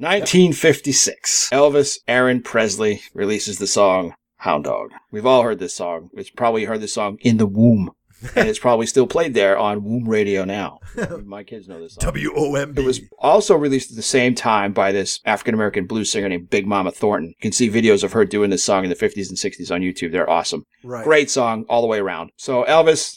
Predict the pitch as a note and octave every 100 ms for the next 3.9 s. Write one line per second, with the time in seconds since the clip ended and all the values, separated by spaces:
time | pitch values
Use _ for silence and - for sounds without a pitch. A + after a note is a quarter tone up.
0 | - F3 D#3 D3 C3+ - C#3 B2 A#2 B2+
1 | B2 E3 - - - - - D#3 C#3+ -
2 | - D#3+ - - D3 C3+ B2 B2+ C#3 C#3+
3 | _ _ _ C3+ C#3 D3 G#3 F#3+